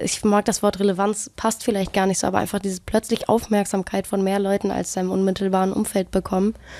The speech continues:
Ähm, ja, einfach, dass alle diese Leute, ähm, da aufpassen, dass man nicht, also ist auch ein Appell an mich selber, dass man versucht, seinen Selbstwert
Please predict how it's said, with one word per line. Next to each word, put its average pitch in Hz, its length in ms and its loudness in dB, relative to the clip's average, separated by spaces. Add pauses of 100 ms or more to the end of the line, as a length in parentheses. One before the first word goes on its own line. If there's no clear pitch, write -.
(540)
Ähm, 175 400 4 (160)
ja, 180 280 2 (180)
einfach, - 360 -2 (160)
dass - 180 -6
alle 214 300 4
diese 185 220 4
Leute, 185 520 2 (800)
ähm, 180 480 2 (800)
da 202 200 0
aufpassen, 196 520 0
dass 185 180 -2
man 185 160 2
nicht, 190 320 -2 (760)
also 175 380 0
ist - 160 -6
auch 190 220 0
ein 196 60 -4
Appell 190 320 -2
an 185 140 2
mich 185 140 0
selber, 190 360 -2
dass 180 220 -6
man 185 260 -2 (680)
versucht, - 420 -4
seinen 190 180 2
Selbstwert 185 600 0